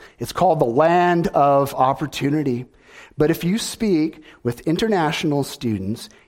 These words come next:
you'll discover that their heart belongs to their home country.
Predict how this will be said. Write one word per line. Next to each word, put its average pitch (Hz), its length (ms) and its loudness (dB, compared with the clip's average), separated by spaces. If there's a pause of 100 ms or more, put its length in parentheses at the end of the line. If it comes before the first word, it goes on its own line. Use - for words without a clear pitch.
you'll 135 180 0
discover 117 800 -4
that 107 200 -6
their 170 240 0
heart 104 440 -6
belongs 117 640 -2
to 113 320 -4
their 110 160 -2
home 104 400 -4
country. 107 600 -10